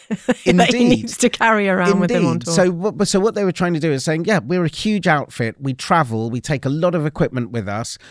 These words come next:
Speaker 2: but surely
Speaker 1: wanna
Speaker 2: there's
Speaker 1: do it
Speaker 2: something
Speaker 1: better.
Speaker 2: we can do where we can do it better."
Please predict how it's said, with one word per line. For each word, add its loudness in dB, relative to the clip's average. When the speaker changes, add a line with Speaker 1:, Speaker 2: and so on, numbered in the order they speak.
Speaker 2:
but 0
surely 2
Speaker 1:
wanna 4
Speaker 2:
there's 2
Speaker 1:
do 2
it 4
Speaker 2:
something 2
Speaker 1:
better. -2
Speaker 2:
we 2
can -2
do -2
where -2
we -2
can -6
do 0
it -2
better." -8